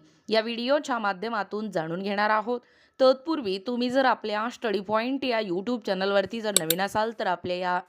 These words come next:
चॅनलला लगेचच लाईक आणि सबस्क्राईब करायला विसरू नका. चला तर मग, वेळ वाया न घालवता मोदी सरकारामार्फत सरकारी कर्मचारी किंवा पेन्शनधारकांना दोन मोठे गिफ्ट कशा पद्धतीने मिळणार आहेत,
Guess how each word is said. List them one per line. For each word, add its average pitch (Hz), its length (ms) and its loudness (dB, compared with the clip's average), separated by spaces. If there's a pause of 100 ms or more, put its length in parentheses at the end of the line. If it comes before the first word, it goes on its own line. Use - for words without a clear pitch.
चॅनलला 185 580 0 (460)
लगेचच 233 960 0
लाईक 240 360 6
आणि 202 160 2
सबस्क्राईब 208 540 -2
करायला 185 320 -2
विसरू 180 380 -6
नका. 214 280 -4 (560)
चला 233 260 2 (100)
तर 220 100 -2
मग, 233 320 -4
वेळ 208 200 -2
वाया 202 420 2
न 202 300 -4
घालवता 190 580 0 (340)
मोदी 277 300 2
सरकारामार्फत 233 960 -2
सरकारी 208 480 0
कर्मचारी 214 600 -2
किंवा 196 260 -2
पेन्शनधारकांना 190 1120 0 (340)
दोन 294 260 6
मोठे 254 360 -4
गिफ्ट 214 300 -6
कशा 208 340 0
पद्धतीने 202 540 -2
मिळणार 208 340 0
आहेत, 196 380 -4